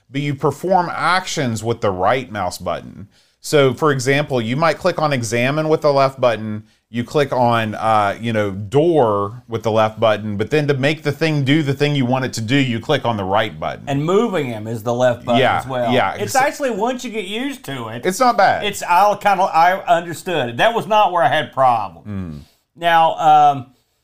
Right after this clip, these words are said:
Speaker 2: uh, in the opening scene, we're gonna talk about the opening scene just as a, this is a good way to explain exactly how things work in the game, 'cause I think it's pretty, uh, opens it up pretty well. So,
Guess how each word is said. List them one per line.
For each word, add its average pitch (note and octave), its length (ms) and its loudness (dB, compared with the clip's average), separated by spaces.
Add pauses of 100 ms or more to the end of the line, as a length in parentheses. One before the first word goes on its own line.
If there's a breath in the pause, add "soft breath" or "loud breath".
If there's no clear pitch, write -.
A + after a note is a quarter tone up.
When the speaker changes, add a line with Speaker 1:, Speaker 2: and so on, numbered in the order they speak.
(200)
Speaker 2:
uh, B2 280 -2
in F3 120 -12
the F3+ 140 0
opening B3 440 -2
scene, D#3+ 340 -6
we're G#3 100 -2
gonna A#3 120 -4
talk A3+ 100 4
about F#3+ 120 -2
the F3 80 -2
opening E3+ 320 -2
scene D#3+ 340 -6
just E3 220 -8
as C#3+ 120 -2
a, D3+ 200 0
this G#3 240 -2
is D#3+ 120 -10
a D#3+ 40 -4
good D3+ 200 -6
way D3+ 240 0
to D3 120 0
explain D3 400 -4
exactly C#3 440 0
how C#3 200 4
things C3 320 -6
work B2 400 -2
in A2+ 120 -8
the A2+ 60 -10
game, G#2+ 240 -8
'cause - 120 -12
I F#3+ 80 2
think F#3+ 200 -6
it's - 120 -8
pretty, B2 460 -6
uh, A#2 260 -2
opens C3 400 -2
it A#2 60 -4
up A2+ 160 -2
pretty A2+ 160 -8
well. A2+ 220 -4
So, D3+ 380 0